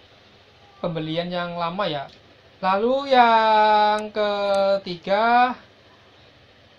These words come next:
ada toko Global Market Official Shop ya. Teman-teman bisa lihat di sini pengikutnya ada lima puluh enam koma enam ribu ya, teman-teman. Penilaian dari produk yang terjual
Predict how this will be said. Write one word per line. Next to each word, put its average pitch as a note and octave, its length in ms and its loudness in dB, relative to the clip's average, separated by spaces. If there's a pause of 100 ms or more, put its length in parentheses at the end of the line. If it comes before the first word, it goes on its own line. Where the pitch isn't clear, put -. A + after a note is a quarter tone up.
ada G3 320 -4
toko A3+ 240 -6
Global G3+ 480 -2
Market G#3+ 480 -6
Official G3+ 480 -6
Shop G#3 320 -4
ya. D3+ 160 -18
Teman-teman F3+ 400 -12
bisa F3 160 -10
lihat F3+ 400 -8
di E3+ 80 -12
sini G3+ 480 -10 (560)
pengikutnya G3+ 640 -10
ada G#3+ 400 -2
lima G#3+ 320 -6
puluh G#3+ 400 -8
enam G#3 240 -10
koma G3+ 320 -10
enam G3+ 160 -10
ribu F#3+ 400 -10
ya, D#3 160 -12 (160)
teman-teman. E3 400 -12 (800)
Penilaian G3+ 480 -2
dari F3 480 -4
produk F3 240 -4
yang F3 160 -6
terjual F3 400 -6